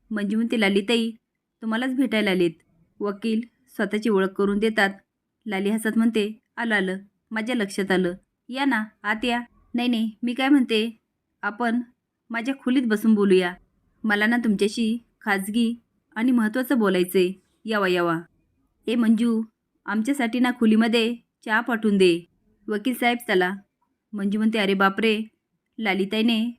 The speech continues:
खरंच मनावर घेतलेलं दिसतंय." आता लाली आणि वकील बेडरूममध्ये जातात. तोच मंजू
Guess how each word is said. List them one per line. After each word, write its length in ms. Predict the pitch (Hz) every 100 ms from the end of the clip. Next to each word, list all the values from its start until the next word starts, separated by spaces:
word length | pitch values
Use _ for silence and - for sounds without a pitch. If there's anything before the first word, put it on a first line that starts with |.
| _ _
खरंच 220 | - 254 277
मनावर 280 | 220 220 240
घेतलेलं 360 | 269 269 262
दिसतंय." 440 | 208 196 202 185 190 _ _
आता 180 | 196 208
लाली 280 | 214 185 196
आणि 160 | 202 220
वकील 440 | 190 190 214 220 233 _ _
बेडरूममध्ये 560 | 202 196 185 202 214 226
जातात. 380 | 196 185 202 196 - _ _ -
तोच 180 | 254 240
मंजू 440 | 190 196 214 220